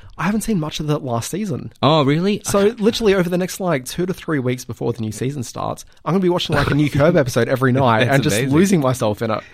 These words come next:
Speaker 2: You gotta do it, 'cause it's, it'll be integral. The
Speaker 1: And this
Speaker 2: story development will be integral. I can't even remember what the last season was. I'll have to
Speaker 1: Well,
Speaker 2: look it
Speaker 1: this
Speaker 2: up.
Speaker 1: is the thing. So I love Curb, but I've always thought, "Well, I'm just gonna, like, hold off on it because it's like a little treat for myself at some point."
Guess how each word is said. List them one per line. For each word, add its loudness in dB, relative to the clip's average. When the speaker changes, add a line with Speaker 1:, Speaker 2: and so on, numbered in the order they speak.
Speaker 2:
You 0
gotta 2
do -2
it, -6
'cause -4
it's, -6
it'll -2
be 4
integral. -2
The -18
Speaker 1:
And 6
this 0
Speaker 2:
story 2
development 0
will 2
be 0
integral. -2
I 0
can't -2
even 0
remember 0
what -8
the -4
last -6
season -6
was. -6
I'll -8
have -12
to -8
Speaker 1:
Well, 0
Speaker 2:
look -12
it -8
Speaker 1:
this -4
Speaker 2:
up. -6
Speaker 1:
is -14
the -2
thing. -2
So -2
I 0
love -2
Curb, -2
but -4
I've -2
always -2
thought, 0
"Well, 0
I'm -2
just -8
gonna, -4
like, -2
hold 0
off 0
on -2
it -4
because -6
it's -8
like -6
a -2
little -2
treat -6
for -14
myself -8
at -16
some -8
point." -12